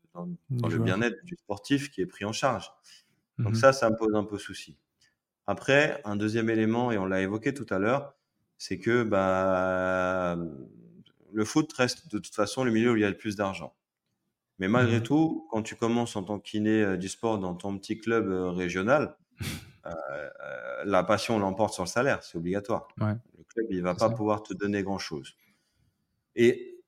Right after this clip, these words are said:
Speaker 1: ça pose pour moi un souci, euh, au fur et à mesure des années, c'est que,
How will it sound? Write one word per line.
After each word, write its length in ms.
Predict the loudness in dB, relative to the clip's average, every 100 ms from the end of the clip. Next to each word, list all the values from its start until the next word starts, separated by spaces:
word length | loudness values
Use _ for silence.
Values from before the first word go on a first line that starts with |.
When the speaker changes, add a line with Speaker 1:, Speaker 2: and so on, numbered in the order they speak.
| -14
Speaker 1:
ça 200 | -2 0
pose 260 | 4 2 2
pour 140 | 0
moi 180 | 2 2
un 100 | 2
souci, 720 | -2 -6 -2 0 0 -2 -10 _ -8
euh, 460 | -4 -2 -2 -2 -4
au 100 | -6
fur 240 | -2 2
et 40 | 4
à 60 |
mesure 300 | 4 2 0
des 200 | 0 0
années, 440 | 0 2 2 0 -8
c'est 220 | -10 -10
que, 380 | -2 0 0 -6